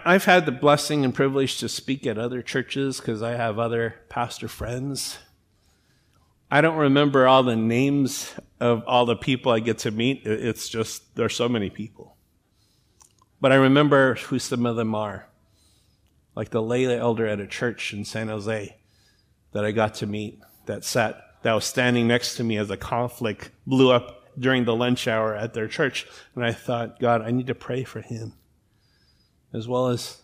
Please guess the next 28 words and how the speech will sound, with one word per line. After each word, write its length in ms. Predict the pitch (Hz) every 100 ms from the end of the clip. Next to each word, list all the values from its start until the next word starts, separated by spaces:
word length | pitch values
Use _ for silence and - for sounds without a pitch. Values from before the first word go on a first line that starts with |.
| -
the 80 | 110
pastor 680 | - 117 123 - 107 110 -
and 120 | 110
his 160 | 107
wife 400 | 107 113 117 110
and 80 | 117
his 140 | 120 -
children, 480 | - 127 123 117 - _ _ _ _ _ - _ _ _ _ _ _ _ _ _ _ _ -
to 120 | - 113
remember 520 | 117 123 139 151 143
the 120 | 123
work 300 | 120 127 -
that 140 | 110
you 200 | 123 120 123
are 60 |
doing 440 | 110 117 117 113 110
through 240 | - 107
them, 300 | 107 98 92 _ _ _ _ _ _ _ _ _ _ _ _ _ _ _
the 60 | 104
work 280 | 117 120 123
of 100 | 101
faith, 400 | - 107 - -
the 100 | 110
labor 360 | 120 123 127
of 200 | 113 -
love, 440 | 110 104 101 - _ _ _
and 220 | 123 120 113
the 240 | 113